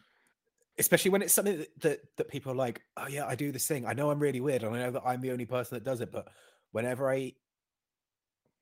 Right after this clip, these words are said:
something, I've gotta have a Tic Tac afterwards," or whatever. And, uh,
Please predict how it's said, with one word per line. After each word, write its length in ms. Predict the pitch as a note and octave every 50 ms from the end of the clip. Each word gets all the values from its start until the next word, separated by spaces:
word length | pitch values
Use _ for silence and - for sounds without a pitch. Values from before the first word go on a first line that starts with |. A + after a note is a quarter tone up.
| _ _ _ _ -
something, 220 | - D#3+ C3+ A#2+ A2
I've 100 | G#2+ G#2
gotta 180 | - C3+ A#2+ A2
have 120 | A2 A#2
a 40 | A#2+
Tic 260 | - - C#3 A#2 -
Tac 240 | - A2+ G#2 - -
afterwards," 440 | B2 B2 B2 - B2+ G#2+ G2 F#2 G#2+
or 100 | G2 G2 G2 F#2+
whatever. 480 | G#2+ A#2 G#2+ G#2 G#2 F#2+ E2+ D#2+ F2 - _ _ _ _ _ _ _ _ _ - -
And, 280 | A2+ A2 A2+ A2+ A#2
uh, 260 | A#2+ A#2 A#2 A#2 A2+